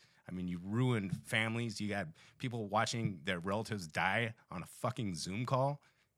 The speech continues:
You don't get to, you don't get to waltz into the party now <laughs> like, "That's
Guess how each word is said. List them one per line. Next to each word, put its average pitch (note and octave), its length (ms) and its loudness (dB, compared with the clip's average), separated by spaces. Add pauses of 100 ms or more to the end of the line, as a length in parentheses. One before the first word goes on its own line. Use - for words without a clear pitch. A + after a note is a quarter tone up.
(280)
You A#2 100 -2
don't C3 160 2
get C3+ 140 4
to, C#3 80 2 (240)
you C#3 100 -2
don't D3+ 140 -2
get C#3+ 100 -2
to C3+ 80 2
waltz C3 320 2
into B2+ 140 -2
the G2+ 80 -6
party A#2 320 4
now G2 380 2
<laughs> - 100 -6
like, - 240 -6
"That's C#3 320 2